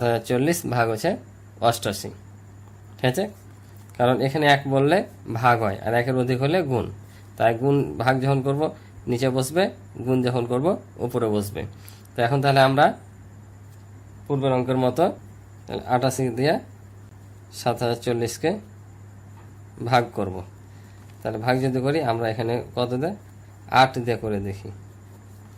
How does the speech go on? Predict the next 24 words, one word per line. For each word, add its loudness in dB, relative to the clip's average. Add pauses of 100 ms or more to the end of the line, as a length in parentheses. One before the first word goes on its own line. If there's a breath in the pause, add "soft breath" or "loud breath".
(280)
তাহলে -6 (160)
আট 6
আটে -2
হয় 0 (220)
চৌষট্টি, -4 (260)
হাত 0
দেখে -2 (140)
ছয়, 0 (460 loud breath)
আট 0
আটে -6 (140)
চৌষট্টি, -4 (100)
আর -4
ছয় -4
হয় -2 (400)
সত্তর। -4 (240)
তাহলে -6
মিলে 0
গেছে -2
না? -2 (180)
এই -4
শূন্যটা -2
এখানে 0
চলে -2
আসবে। -10